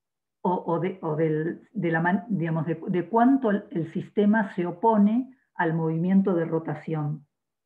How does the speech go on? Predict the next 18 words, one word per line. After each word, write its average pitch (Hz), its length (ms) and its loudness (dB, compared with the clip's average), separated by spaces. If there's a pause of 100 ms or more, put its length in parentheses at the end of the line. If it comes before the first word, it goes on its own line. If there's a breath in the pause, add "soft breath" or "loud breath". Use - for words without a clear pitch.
(500)
O 180 60 -10
sea, 165 160 -4
cuanto 170 320 -2
mayor 247 640 0
es 170 220 0 (220)
el 156 180 -6
momento 196 420 0
de 180 80 0
inercia, 233 640 -2 (460 soft breath)
mayor 214 680 0
es 196 220 -4
el 190 160 -2
trabajo 196 520 -2
necesario 202 920 -2 (340 soft breath)
para 170 300 0
darle 233 500 2
al 170 260 -4
sistema 233 720 0